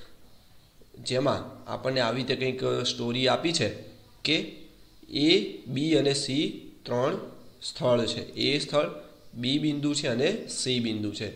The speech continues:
સૌપ્રથમ કાર એ એ બિંદુથી પોતાની ગતિની શરૂઆત કરે છે. તો અહીંયા એક કાર દર્શાવી છે જે એ બિંદુથી પોતાની ગતિની શરૂઆત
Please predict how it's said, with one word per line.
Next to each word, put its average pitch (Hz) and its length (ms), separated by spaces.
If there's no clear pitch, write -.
સૌપ્રથમ 160 680
કાર 151 260
એ 151 100
એ - 100
બિંદુથી 156 580
પોતાની 127 440
ગતિની 127 400
શરૂઆત 117 580
કરે 107 280
છે. 117 200
તો - 120
અહીંયા 120 280
એક 123 120
કાર 120 240
દર્શાવી 151 520
છે 110 140
જે 120 180
એ 147 140
બિંદુથી 151 540
પોતાની 123 420
ગતિની 127 400
શરૂઆત 120 560